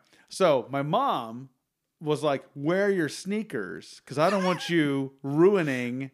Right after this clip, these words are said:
Speaker 2: The
Speaker 1: those
Speaker 2: tights.
Speaker 1: tights."
Speaker 2: Yeah, you're gonna wear 'em out.
Speaker 1: And I
Speaker 2: Plus
Speaker 1: was
Speaker 2: you're
Speaker 1: like
Speaker 2: walking barefoot on concrete,
Speaker 1: And I was
Speaker 2: basically.
Speaker 1: like, in my, like, I think of legit, like, five or six-year-old brain, I'm like,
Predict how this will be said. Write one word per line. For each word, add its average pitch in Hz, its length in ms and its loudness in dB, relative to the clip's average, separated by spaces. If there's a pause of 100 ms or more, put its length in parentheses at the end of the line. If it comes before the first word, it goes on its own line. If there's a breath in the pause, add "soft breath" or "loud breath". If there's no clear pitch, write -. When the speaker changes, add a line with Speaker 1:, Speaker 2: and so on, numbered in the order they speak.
(160)
Speaker 2:
The - 100 -2
Speaker 1:
those - 240 2
Speaker 2:
tights. - 100 -2
Speaker 1:
tights." 208 300 0
Speaker 2:
Yeah, 311 160 -2
you're 107 200 -2
gonna 156 200 -2
wear 170 180 2
'em 170 140 0
out. 107 260 -4 (140)
Speaker 1:
And 196 180 -6
I 196 120 0
Speaker 2:
Plus 226 80 2
Speaker 1:
was 180 120 0
Speaker 2:
you're 190 100 4
Speaker 1:
like 180 200 6
Speaker 2:
walking 160 120 -2
barefoot 151 460 2
on 120 140 0
concrete, 117 640 -6
Speaker 1:
And 202 100 0
I 202 140 2
was 220 160 0
Speaker 2:
basically. 170 80 -2
Speaker 1:
like, 165 340 4
in 196 140 0
my, 175 220 6
like, 156 200 4
I 147 60 -4
think 196 180 -4
of 143 160 -4
legit, 143 680 -2
like, 110 160 -14 (120)
five 139 260 2
or 135 60 -2
six-year-old 127 640 -4
brain, 123 260 -4
I'm 117 80 -8
like, 110 140 -12